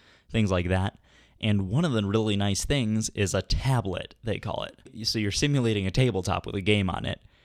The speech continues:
and then you can tab-, simulate a tablet, like an iPad kind of thing, in the game, which just connects to the internet. And with that, I was able to load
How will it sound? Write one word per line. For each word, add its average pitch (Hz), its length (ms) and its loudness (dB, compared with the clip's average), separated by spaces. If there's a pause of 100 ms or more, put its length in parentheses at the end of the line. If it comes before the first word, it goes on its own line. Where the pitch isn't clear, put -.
(200)
and 98 120 0
then 101 80 4
you 107 80 4
can 113 100 2
tab-, 123 260 -2
simulate 127 520 0
a 104 80 -2
tablet, - 560 -2
like - 180 -6
an 95 60 -4
iPad 101 460 -6
kind - 200 -4
of 101 80 -8
thing, - 280 -6 (300)
in 120 180 4
the 107 80 2
game, 92 500 0 (320)
which - 240 -8
just - 200 -2
connects 107 320 0
to 104 100 -2
the 90 120 2
internet. 90 340 -2 (200)
And 92 480 -2 (320)
with 110 220 2
that, 110 280 2
I 95 140 2
was 98 100 2
able 95 280 0
to - 120 -6
load 92 540 0